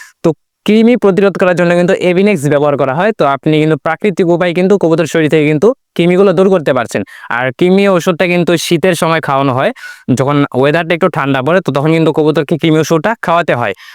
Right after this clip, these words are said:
আর প্রত্যেক দুই মাস পর পরে কিন্তু কবুতরকে কৃমি ওষুধ খাওয়ানোটা জরুরি। এরপর হচ্ছে আপনি যদি কবুতরকে রসুন খাওয়ান তাহলে কিন্তু কবুতরের শরীরে কিন্তু পাচন প্রক্রিয়াটা কিন্তু সুস্থ এবং সবল থাকবে, এতে কোনো সমস্যা হবে না। এরপর আপনি যদি কবুতরকে রসুন খাওয়ান, আপনার কবুতর না,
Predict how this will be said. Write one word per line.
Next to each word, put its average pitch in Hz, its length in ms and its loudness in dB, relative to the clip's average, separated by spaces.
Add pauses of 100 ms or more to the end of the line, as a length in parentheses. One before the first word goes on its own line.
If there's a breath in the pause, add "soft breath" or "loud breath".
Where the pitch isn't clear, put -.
(120 loud breath)
আর 127 220 -2
প্রত্যেক 170 380 -2
দুই 170 100 2
মাস 175 180 -2 (400)
পর 156 160 0
পরে 175 200 0
কিন্তু 165 200 0
কবুতরকে 160 340 0
কৃমি 170 240 0
ওষুধ 170 200 -2
খাওয়ানোটা 151 380 -2 (460 loud breath)
জরুরি। 160 380 2 (380 soft breath)
এরপর 160 240 0
হচ্ছে 196 280 0
আপনি 180 260 0
যদি 190 120 2
কবুতরকে 185 440 2
রসুন 175 200 -2
খাওয়ান 190 200 -2
তাহলে 160 220 0
কিন্তু 160 220 0
কবুতরের 160 440 0
শরীরে 160 220 0
কিন্তু 160 220 0
পাচন 151 380 -2
প্রক্রিয়াটা 165 440 0
কিন্তু 160 260 0
সুস্থ 175 300 -2
এবং 180 240 2
সবল 180 300 2
থাকবে, 135 340 -2
এতে 139 120 -2
কোনো 175 160 0
সমস্যা 175 380 -2
হবে 170 220 0
না। 107 140 -4 (460)
এরপর 170 320 0
আপনি 196 220 0
যদি 202 160 2
কবুতরকে 190 420 2
রসুন 165 180 0
খাওয়ান, 165 200 -2
আপনার 151 240 -2
কবুতর 160 480 2
না, 131 180 2